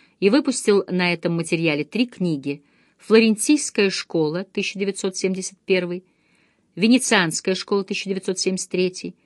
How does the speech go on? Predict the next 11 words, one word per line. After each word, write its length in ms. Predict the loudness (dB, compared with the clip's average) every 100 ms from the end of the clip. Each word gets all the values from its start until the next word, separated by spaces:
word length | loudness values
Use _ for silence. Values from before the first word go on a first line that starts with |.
| _ _ -8
«Сиенская 720 | 2 6 6 4 -4 -8 -10
школа», 320 | -8 -10 -10
тысяча 280 | -6 -6 -4
девятьсот 300 | -4 -4 -6
восьмидесятый. 880 | -6 -4 -4 -4 -4 -6 -8 -20 _ _ _ _ _ -6
Вел 220 | 2 4
популярные 600 | 4 2 4 4 4 4
радиопрограммы 760 | 4 2 0 2 2 2 0 2
и 40 |
газетные 440 | 2 0 -2 -4 -4
колонки, 680 | -2 0 0 -4 -8 -14